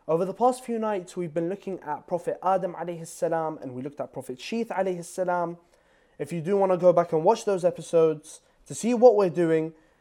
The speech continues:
then you can go back on the Facebook or the YouTube channel of Imam Hussein T V three, and inshallah they will be uploaded there. But if you're tuning in and following us on this journey, on this Ramadan special,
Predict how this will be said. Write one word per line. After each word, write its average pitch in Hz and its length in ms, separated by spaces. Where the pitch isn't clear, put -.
then 143 260
you 139 100
can 143 220
go 170 160
back 156 340
on 143 140
the 135 60
Facebook 196 720
or 226 140
the 208 80
YouTube 180 380
channel 156 360
of 180 200
Imam 151 220
Hussein 143 280
T 139 140
V 127 160
three, 147 400
and 143 120
inshallah 139 340
they 135 80
will 135 80
be 131 120
uploaded 131 580
there. 127 280
But 165 80
if 175 180
you're 190 480
tuning 254 420
in 175 400
and 147 460
following 190 440
us 175 360
on 226 180
this 175 180
journey, 147 520
on 220 160
this 180 160
Ramadan 147 480
special, 202 640